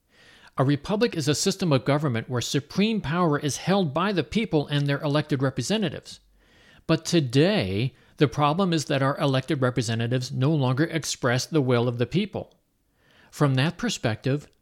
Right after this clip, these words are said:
we no longer have a republic. So back to the study by Professors Gylens and Page, they concluded that the number of Americans for or against any idea has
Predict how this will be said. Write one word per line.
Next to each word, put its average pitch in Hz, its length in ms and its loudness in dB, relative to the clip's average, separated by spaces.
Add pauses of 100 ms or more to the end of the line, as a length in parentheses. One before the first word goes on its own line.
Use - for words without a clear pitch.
(280)
we 156 200 4
no 143 160 2
longer 143 360 0
have 190 360 -4
a 175 80 2
republic. 104 640 -4 (1080)
So 175 180 2
back 208 220 4
to 214 80 -2
the 151 180 4
study 165 300 2
by 127 200 0
Professors 127 480 0
Gylens 131 440 0
and 107 120 -6
Page, 139 400 0 (300)
they 156 160 6
concluded 165 560 2
that 139 140 0
the 135 80 2
number 160 320 2
of 185 100 -2
Americans 139 640 2
for 208 480 0
or 175 200 2
against 175 520 -2
any 175 300 2
idea 147 460 2 (240)
has 190 320 2